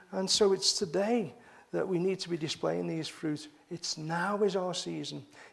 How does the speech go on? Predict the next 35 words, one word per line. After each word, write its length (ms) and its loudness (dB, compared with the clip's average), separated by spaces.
Yes, 400 4
there 140 2
will 160 8
be 100 -2
fruit 380 0
in 160 2
the, 140 0
in 100 0
the 80 0
future, 400 -4
but 160 -4
now 220 4
is 120 2
our 140 2
season. 440 -2
"And 200 2
the 80 8
leaf 420 2
does 200 0
not 220 -2
wither." 400 0
I, 240 6
um, 340 4
I 40 2
went 180 6
round, 320 8
uh, 220 10
um, 500 0
I, 40 -10
I, 300 -8
I 40 -8
seen 260 4
an 100 6
advert 540 2
for 560 6